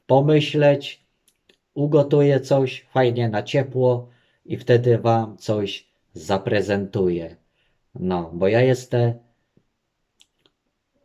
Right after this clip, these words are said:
osobą zaradną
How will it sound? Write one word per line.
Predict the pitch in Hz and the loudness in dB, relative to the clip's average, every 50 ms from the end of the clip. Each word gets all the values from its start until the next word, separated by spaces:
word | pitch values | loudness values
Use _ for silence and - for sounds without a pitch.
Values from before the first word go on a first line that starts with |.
| _ _ _ | _ _ _
osobą | - 104 - - 123 117 117 117 104 95 92 90 87 95 - _ _ _ _ - - | -10 -10 -2 0 0 2 2 2 0 -2 -4 -8 -12 -14 -20 _ _ _ _ -20 -16
zaradną | - - 95 85 90 110 117 120 120 117 107 98 90 90 87 92 90 87 85 87 87 | -12 -10 -10 -6 0 2 4 4 4 2 2 0 -2 -6 -8 -8 -8 -8 -10 -14 -18